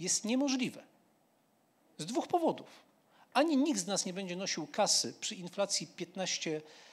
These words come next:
procent do banku na, y, nawet na rok, bo kto wie, co się stanie. Nie zaniesie pan takiej kasy, żadnej.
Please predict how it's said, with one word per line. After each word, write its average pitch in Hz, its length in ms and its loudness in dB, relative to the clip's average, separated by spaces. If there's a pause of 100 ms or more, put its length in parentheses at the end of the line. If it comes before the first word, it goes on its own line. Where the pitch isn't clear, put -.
(280)
procent 175 440 2
do 160 100 0
banku 180 400 2
na, 147 360 2
y, 135 160 -6 (400)
nawet 165 300 -2
na 131 120 -2
rok, 110 280 -8 (1080)
bo 151 100 -6
kto - 300 2
wie, 214 140 0
co 196 120 -2
się 170 160 2
stanie. 120 500 -2 (2500)
Nie 277 100 0
zaniesie 147 340 -2
pan 104 180 -14
takiej 107 280 -16
kasy, - 360 -8 (500)
żadnej. - 460 -8